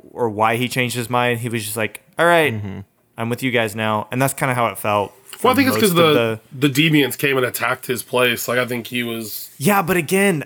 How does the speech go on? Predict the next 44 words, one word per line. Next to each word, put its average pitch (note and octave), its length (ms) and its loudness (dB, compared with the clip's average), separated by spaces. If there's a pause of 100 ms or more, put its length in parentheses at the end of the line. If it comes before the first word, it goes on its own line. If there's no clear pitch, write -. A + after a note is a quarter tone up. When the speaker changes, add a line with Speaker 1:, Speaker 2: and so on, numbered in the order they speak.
(140)
Speaker 1:
the D3+ 140 2
whole, E3 220 0
like, E3+ 260 0
Deviant D#3+ 380 0
arc, C#3+ 280 -4
I C#3+ 80 -4
didn't D#3+ 220 -6
care D#3 220 -4
about A#2+ 280 0
it G2+ 60 -8
because A#2 220 -6
it - 40 -12
didn't C3 200 -6
go A2+ 260 -2
anywhere. G2 480 -8 (120)
It B2 120 -4
just, B2 200 -4
like, A2+ 520 -2
it, A#2+ 320 -4
it B2+ 120 -6
kinda C3 260 -2
dead-ended A#2 600 0
with G#2+ 160 -4
Angelina G#2+ 540 -4 (120)
Jolie. G#2 640 -6 (500)
Like, E3 140 4
it, A3+ 180 2
it G3+ 160 4
really G#3 220 6
was, F#3+ 220 4
like, F3+ 160 0
a D#3 40 4
red C#3+ 240 2
herring B2+ 520 0
to B2+ 120 -4
kinda A#2+ 220 -2
distract G#2+ 460 -4
you B2 80 -4
from G#2 200 -6
Icarus. B2+ 580 0
Speaker 2:
Mm-hmm. - 880 -12
Speaker 1:
But B2 180 -2
I, B2+ 360 2
I, A#2 180 -2